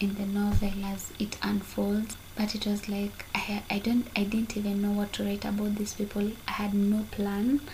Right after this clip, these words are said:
on writing about people she's with, who she met, like, the whole storyline. It has just come so naturally, and it's so funny because I feel, "Oh my God, this novel is so me." It's like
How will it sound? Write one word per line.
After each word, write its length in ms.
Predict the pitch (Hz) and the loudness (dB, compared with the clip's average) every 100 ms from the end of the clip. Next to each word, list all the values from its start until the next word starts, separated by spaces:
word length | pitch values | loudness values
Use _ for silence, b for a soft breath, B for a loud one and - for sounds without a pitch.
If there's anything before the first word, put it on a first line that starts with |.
| B | B
on 180 | 202 202 | 0 2
writing 640 | 202 202 202 208 202 208 - - | 2 0 0 0 0 -2 -4 -6
about 600 | 202 202 196 202 - - - | -4 -2 0 -2 -4 -10 -8
people 340 | 214 214 226 | -6 0 0
she's 460 | 214 - 214 202 - | 0 0 2 0 0
with, 320 | 226 220 214 - - | 0 0 -4 -12 -4
who 120 | 233 | -2
she 220 | 233 - 202 | 0 2 2
met, 500 | 208 214 220 214 - | 4 2 0 -4 -4
like, 200 | 214 214 214 | 0 0 2
the 180 | 202 | 2
whole 240 | 202 220 220 | 2 2 0
storyline. 960 | - - 214 208 208 208 208 220 277 - - | -2 0 2 4 4 4 4 2 2 0 -2
It 140 | 214 | 0
has 280 | 214 202 196 | 2 2 2
just 360 | 208 208 - - | 0 -2 -4 -4
come 260 | 202 202 | -2 0
so 240 | 202 - 208 | 0 2 2
naturally, 800 | 196 196 196 202 196 190 190 - | 2 0 -4 -2 -2 0 0 0
and 260 | 196 196 | 0 0
it's 240 | 196 - - | -2 -4 -4
so 240 | - 220 | 0 0
funny 460 | 214 202 196 190 190 | 0 0 2 0 0
because 440 | 214 202 208 202 | -2 -2 0 0
I 100 | 202 | 0
feel, 360 | - 202 202 208 B - - | 0 0 0 -2 B -10 0
"Oh 60 | |
my 160 | 208 190 | 2 2
God, 360 | 196 202 202 202 | 0 0 2 2
this 240 | 220 - | 2 2
novel 480 | 208 196 202 202 208 - | 4 4 4 2 0 2
is 180 | 208 190 | 0 0
so 400 | - - 220 220 | -4 -4 -2 2
me." 420 | 214 214 214 233 - | 4 6 4 2 0
It's 220 | 208 220 | 0 0
like 340 | 214 208 - | 2 2 -2